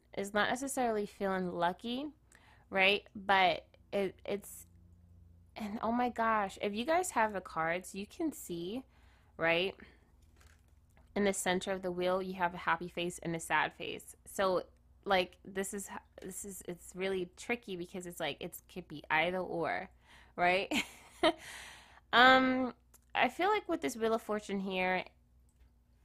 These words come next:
front and center is this energy of really having to make a decision that will shape your future moving forward, okay? Um,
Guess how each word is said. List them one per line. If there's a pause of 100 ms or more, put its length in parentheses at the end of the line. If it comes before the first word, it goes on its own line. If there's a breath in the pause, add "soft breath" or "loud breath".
(200)
front
and
center
is
this
energy
of
really
having
to
make
a
decision
that
will
shape (600)
your
future
moving
forward, (840 soft breath)
okay? (840 soft breath)
Um,